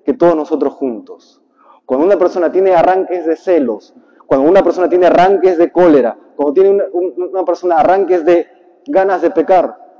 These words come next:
su mente le engaña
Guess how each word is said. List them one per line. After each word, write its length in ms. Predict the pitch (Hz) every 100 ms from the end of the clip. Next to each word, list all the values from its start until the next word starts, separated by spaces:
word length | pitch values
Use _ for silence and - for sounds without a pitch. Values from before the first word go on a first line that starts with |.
| _ _ _ _ _ _ _ _ _ _ _ _ _ _ _ _ _ _ _
su 180 | -
mente 380 | 143 175 165 135
le 100 | 120
engaña 480 | 113 107 104 95